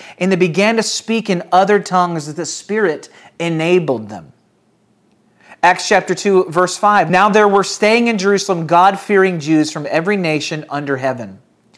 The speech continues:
When they heard this sound, a crowd came together in bewilderment, because each one heard their own language being spoken.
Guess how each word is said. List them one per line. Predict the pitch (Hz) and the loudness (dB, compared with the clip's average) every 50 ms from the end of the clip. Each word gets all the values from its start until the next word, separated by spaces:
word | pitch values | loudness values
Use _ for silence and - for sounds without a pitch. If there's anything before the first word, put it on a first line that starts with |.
| - - - - - - | -20 -20 -20 -20 -6 -2
When | 170 180 185 | 0 2 2
they | 180 175 | 2 0
heard | - - - 202 233 262 262 202 175 | 0 -2 -2 0 2 2 2 0 0
this | 196 190 185 - | 0 0 -2 -4
sound, | - - - - - 196 180 175 131 117 113 110 107 139 160 185 190 - _ _ _ _ _ _ _ _ _ _ - - - - | -12 -12 -12 -10 -6 -4 -2 0 0 0 -2 -6 -8 -8 -8 -8 -8 -8 _ _ _ _ _ _ _ _ _ _ -20 -16 0 0
a | 165 160 | 0 0
crowd | - - - 202 196 202 220 240 220 - | 0 -4 0 0 2 2 2 0 0 -2
came | - 202 196 196 190 | -4 -4 -2 -2 -4
together | 185 - 190 170 151 170 165 160 165 170 | -4 -4 -6 -4 0 0 0 0 0 -2
in | 170 - 151 156 156 147 139 123 | -2 -2 -4 -6 -6 -8 -10 -8
bewilderment, | 120 143 139 131 120 117 113 110 120 139 156 156 160 151 135 131 120 104 98 85 78 - - _ - _ _ _ _ _ _ - - _ - | -4 -4 -4 -4 -4 -8 -14 -10 -8 -4 -2 -2 -2 -2 -4 -8 -10 -10 -12 -16 -18 -20 -20 _ -20 _ _ _ _ _ _ -20 -20 _ -6
because | 165 151 156 - 175 156 156 - - _ - | -6 -6 -2 0 -2 -2 -2 -6 -14 _ -8
each | 190 190 226 233 - - - - - 147 | -6 -4 -4 -4 -6 -10 -12 -12 -14 -14
one | 143 151 156 151 151 156 156 151 | -10 -6 -4 -4 -4 -4 -4 -6
heard | 139 - 117 131 156 151 135 113 104 98 95 104 - _ - - - - - _ 117 117 | -10 -10 -10 -4 -4 -2 -2 -2 -6 -8 -12 -14 -18 _ -20 -20 -20 -20 -20 _ -6 -2
their | 151 165 190 208 220 208 - | 0 2 4 2 2 0 -2
own | 180 180 190 190 180 165 151 147 | -4 -4 -4 -4 -4 -6 -6 -6
language | 156 165 170 170 156 135 135 131 120 117 117 | -8 -8 -6 -8 -6 -4 -4 -4 -4 -6 -14
being | 110 135 135 139 135 127 127 120 | -10 -8 -8 -8 -8 -10 -12 -14
spoken. | - - - - 139 135 127 - - 110 78 76 160 | -14 -16 -14 -8 -6 -6 -6 -6 -10 -18 -18 -20 -20